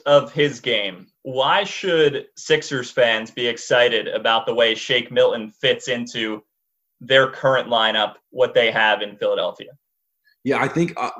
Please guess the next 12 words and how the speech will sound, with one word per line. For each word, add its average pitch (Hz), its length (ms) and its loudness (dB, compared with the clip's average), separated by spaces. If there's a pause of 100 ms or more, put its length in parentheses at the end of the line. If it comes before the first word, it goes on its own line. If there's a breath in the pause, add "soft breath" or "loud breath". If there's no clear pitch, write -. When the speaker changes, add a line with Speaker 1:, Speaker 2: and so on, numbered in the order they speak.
Speaker 2:
that's 151 200 -4
a 131 40 -2
good 117 200 -6
question. 117 320 -4
I 131 60 -4
think 170 220 -2
his 135 160 0
versatility 139 680 0 (300 soft breath)
is 113 160 -6
number 110 300 -2
one, 95 340 -6
that 104 220 -6